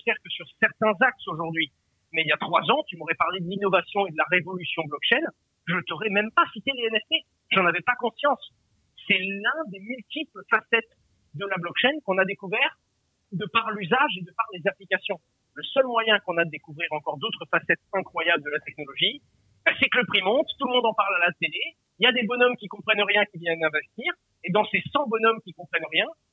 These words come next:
il y en a quatre ou cinq qui n'arrivent pas à dormir et qui se disent, « Waouh, bah, peut-être qu'à vingt-trois heures quarante-six, je vais lire des trucs sur la blockchain ce soir, je vais me renseigner, et peut-être que moi, un jour, je vais pouvoir créer quelque chose d'utile avec cette technologie. »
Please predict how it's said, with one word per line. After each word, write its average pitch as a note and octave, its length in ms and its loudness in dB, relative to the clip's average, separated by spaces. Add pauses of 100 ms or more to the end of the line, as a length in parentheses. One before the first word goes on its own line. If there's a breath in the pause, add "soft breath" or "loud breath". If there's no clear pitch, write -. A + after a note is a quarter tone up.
il E3 40 -6
y E3+ 60 0
en - 20 0
a F3 40 -2
quatre C4+ 220 -2
ou A3 60 -8
cinq C#4+ 220 -4
qui - 60 -8
n'arrivent - 240 -6
pas C#4 160 2
à - 20 0
dormir G#3+ 340 0
et G3 40 -8
qui F3+ 160 -6
se D3+ 40 -6
disent, « F3 200 -6
Waouh, F#3 260 0 (380)
bah, F#3+ 100 4
peut-être E4 240 0
qu'à A#3+ 240 8
vingt-trois B3 480 4
heures A3+ 140 4
quarante-six, G3+ 540 2
je F#3 60 0
vais G3 100 6
lire A#3+ 180 2
des A3+ 100 -2
trucs C4 200 -8
sur A3+ 100 4
la G#3+ 100 6
blockchain F#3+ 400 4
ce - 160 6
soir, F3 240 2 (240)
je - 120 4
vais G3 60 4
me G3+ 140 0
renseigner, - 480 2 (300)
et G3 180 2
peut-être D4+ 160 0
que F#3+ 160 0
moi, B3 220 4
un A#3+ 100 4
jour, D4+ 160 0
je F#3+ 140 -12
vais - 80 -16
pouvoir F3+ 260 -8
créer A3+ 240 -2
quelque - 240 -6
chose G#3 160 -8
d'utile A3+ 360 -8
avec F#3+ 200 -8
cette F3 140 -2
technologie. » D#3+ 500 -8